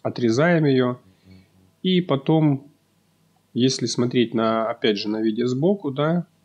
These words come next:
то, соответственно, ну, пускай она будет вот тут, мы её подтягиваем по форме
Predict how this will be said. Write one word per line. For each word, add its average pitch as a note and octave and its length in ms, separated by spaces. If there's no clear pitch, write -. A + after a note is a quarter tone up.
то, F3+ 260
соответственно, A#2 840
ну, D#3+ 140
пускай - 260
она A#2+ 140
будет A2 300
вот A2+ 200
тут, F3 260
мы C#3+ 160
её C#3 200
подтягиваем A2 880
по A2+ 140
форме D3 640